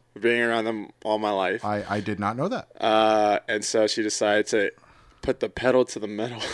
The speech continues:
Speaker 1: <laughs> And try
Speaker 2: And he
Speaker 1: to
Speaker 2: was
Speaker 1: run him
Speaker 2: outside in the driveway or
Speaker 1: Yeah,
Speaker 2: something?
Speaker 1: yeah. Didn't,
Speaker 2: Uh,
Speaker 1: did
Speaker 2: did she
Speaker 1: not
Speaker 2: strike him?
Speaker 1: Did not, uh, connect with the
Speaker 2: Okay.
Speaker 1: car, so that's a good
Speaker 2: Connect with
Speaker 1: thing.
Speaker 2: the house?
Speaker 1: No, no.
Speaker 2: Okay.
Speaker 1: So, you know, that's, that's good. There was
Speaker 2: Okay.
Speaker 1: no, like, major
Speaker 2: So,
Speaker 1: damages or anything.
Speaker 2: we can de-, we can determine at this point that, that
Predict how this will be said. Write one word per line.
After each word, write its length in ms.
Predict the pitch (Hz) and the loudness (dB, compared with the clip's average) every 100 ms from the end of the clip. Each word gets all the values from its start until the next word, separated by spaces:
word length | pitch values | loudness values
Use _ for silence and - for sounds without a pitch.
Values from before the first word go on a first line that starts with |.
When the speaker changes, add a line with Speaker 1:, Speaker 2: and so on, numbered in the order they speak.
| - - | -10 6
Speaker 1:
<laughs> 80 | 240 - 427 - 269 - - | 6 8 6 6 2 2 2
And 80 | 175 | 2
try 120 | 123 185 | 6 8
Speaker 2:
And 0 | |
he 60 | |
Speaker 1:
to 40 | 147 | 8
Speaker 2:
was 140 | 147 | 8
Speaker 1:
run 80 | 147 | 6
him 40 | |
Speaker 2:
outside 340 | 151 - 135 139 | 6 4 6 6
in 60 | 139 | 2
the 60 | |
driveway 440 | 117 113 151 254 330 | 4 6 6 4 2
or 80 | |
Speaker 1:
Yeah, 260 | 330 170 143 | 6 8 8
Speaker 2:
something? 120 | 101 117 | 6 2
Speaker 1:
yeah. 240 | 90 85 - | 0 -4 0
Didn't, 140 | 147 160 | 6 6
Speaker 2:
Uh, 60 | 175 | 4
Speaker 1:
did 60 | 147 | 2
Speaker 2:
did 100 | 151 | 4
she 60 | 131 | 6
Speaker 1:
not 240 | 143 151 | 8 8
Speaker 2:
strike 280 | 151 123 139 | 6 2 2
him? 200 | 277 311 - | 0 0 0
Speaker 1:
Did 160 | 131 127 | 4 4
not, 340 | 127 127 131 | 6 6 6
uh, 400 | 113 123 123 120 - | 6 8 8 6 4
connect 480 | 139 110 110 - 123 | -2 -2 -2 -6 -8
with 140 | 107 | -4
the 60 | 113 | 0
Speaker 2:
Okay. 100 | 110 | 2
Speaker 1:
car, 260 | 101 185 - | 4 0 -4
so 120 | 113 | 0
that's 200 | 98 - | 0 2
a 20 | |
good 40 | - | 4
Speaker 2:
Connect 200 | 139 139 | 6 6
with 60 | 127 | 2
Speaker 1:
thing. 0 | |
Speaker 2:
the 60 | 113 | 4
house? 680 | 117 214 - - - - - - | 4 2 -4 -12 -12 -14 -16 -10
Speaker 1:
No, 440 | 156 208 220 220 - | 6 8 8 4 -2
no. 200 | 165 165 | 2 4
Speaker 2:
Okay. 220 | 131 117 196 | 4 2 4
Speaker 1:
So, 460 | 135 123 120 120 | 4 6 4 2
you 100 | 131 | 0
know, 140 | 117 117 | 2 4
that's, 260 | 120 - | 4 6
that's 240 | 131 139 - | 2 2 2
good. 320 | 104 95 92 | 2 2 4
There 120 | 104 | 4
was 80 | 113 | 6
Speaker 2:
Okay. 100 | 107 | 4
Speaker 1:
no, 140 | 101 | 2
like, 180 | 107 101 | 4 2
major 280 | 104 104 107 | 2 2 4
Speaker 2:
So, 80 | 104 | 4
Speaker 1:
damages 400 | 104 101 98 95 | 4 0 -4 -6
or 60 | 98 | -6
anything. 380 | 92 90 180 | -6 -2 -2
Speaker 2:
we 160 | 175 202 | 4 4
can 200 | 208 202 | 6 4
de-, 120 | 180 | 4
we 140 | 151 170 | 4 4
can 420 | 165 156 151 143 | 4 2 -2 -4
determine 360 | 143 196 196 | 0 2 4
at 80 | 165 | 4
this 120 | 156 | 2
point 260 | - 143 131 | 2 2 4
that, 200 | 127 117 | 0 2
that 220 | 127 113 | 2 2